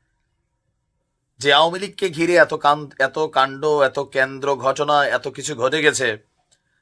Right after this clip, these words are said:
দিন শেষে সেই আওয়ামী লীগকেই স্থানীয় যে নির্বাচন, লোকাল ইউনিয়ন পরিষদের চেয়ারম্যান, মেম্বার, উপজেলা চেয়ারম্যান,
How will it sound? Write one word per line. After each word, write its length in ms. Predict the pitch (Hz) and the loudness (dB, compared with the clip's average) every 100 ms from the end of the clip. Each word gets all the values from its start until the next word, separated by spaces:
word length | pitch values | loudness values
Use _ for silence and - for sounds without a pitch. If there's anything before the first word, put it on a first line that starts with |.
| _ | _
দিন 220 | 110 143 175 | -4 -4 -4
শেষে 280 | - 196 202 | -6 -4 -4
সেই 220 | 190 170 | -2 2
আওয়ামী 260 | 139 131 165 | 4 4 0
লীগকেই 380 | 202 - 127 92 78 _ _ _ _ _ _ _ _ _ _ _ - | -6 -6 -8 -8 -14 _ _ _ _ _ _ _ _ _ _ _ -10
স্থানীয় 540 | - - 139 156 196 214 | -10 0 2 2 0 -2
যে 140 | 180 | -2
নির্বাচন, 580 | 170 151 139 156 - - - _ | -2 -2 2 2 0 -10 -12 _
লোকাল 400 | 110 147 151 156 120 | -2 0 2 2 0
ইউনিয়ন 360 | 123 151 156 151 | -4 -6 -8 -6
পরিষদের 500 | 143 135 147 143 131 | -6 -4 -4 -4 -4
চেয়ারম্যান, 500 | - 135 131 147 147 151 _ _ _ _ - | 2 2 2 0 -2 -6 _ _ _ _ -12
মেম্বার, 600 | 107 139 143 147 156 151 151 _ _ _ - | -2 0 2 4 6 4 0 _ _ _ -12
উপজেলা 380 | 143 147 147 147 | -6 0 2 2
চেয়ারম্যান, 520 | - 147 151 156 156 | 4 4 4 2 -2